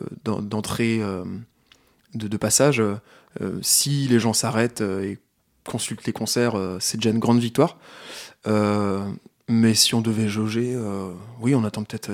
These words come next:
trente, quarante, cinquante personnes dans chaque lieu. Le, après, je, c'est très approximatif, hein, ça peut être beaucoup plus comme beaucoup moins. Euh,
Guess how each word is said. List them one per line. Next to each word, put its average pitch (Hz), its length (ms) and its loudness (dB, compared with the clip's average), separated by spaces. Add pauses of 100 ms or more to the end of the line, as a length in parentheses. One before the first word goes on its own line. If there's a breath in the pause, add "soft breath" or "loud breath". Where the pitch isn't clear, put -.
(300)
trente, 117 240 -2
quarante, 120 240 4
cinquante 131 300 -2
personnes 143 280 0
dans 120 100 0
chaque - 280 -2
lieu. 160 140 -2 (880 loud breath)
Le, 85 640 -10
après, 113 360 4
je, 104 120 -2
c'est 107 180 -4
très 117 220 -2
approximatif, 120 680 0
hein, 113 120 2
ça 113 160 -2
peut - 160 -4
être 104 120 -4
beaucoup 120 200 -4
plus - 240 -8
comme 113 180 0
beaucoup 113 240 -2
moins. 123 220 4 (460 loud breath)
Euh, 92 300 -4